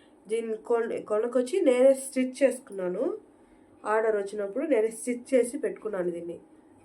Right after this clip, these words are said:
చూడండి ఎంత మంచిగా ఉందో. కానీ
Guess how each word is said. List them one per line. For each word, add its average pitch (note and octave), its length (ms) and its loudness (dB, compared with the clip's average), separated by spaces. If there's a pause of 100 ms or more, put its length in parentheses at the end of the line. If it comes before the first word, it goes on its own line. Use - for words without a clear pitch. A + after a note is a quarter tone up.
(120)
చూడండి A3 220 2
ఎంత A3 220 0
మంచిగా A3 420 -2
ఉందో. G#3+ 420 2 (1040)
కానీ B3+ 640 6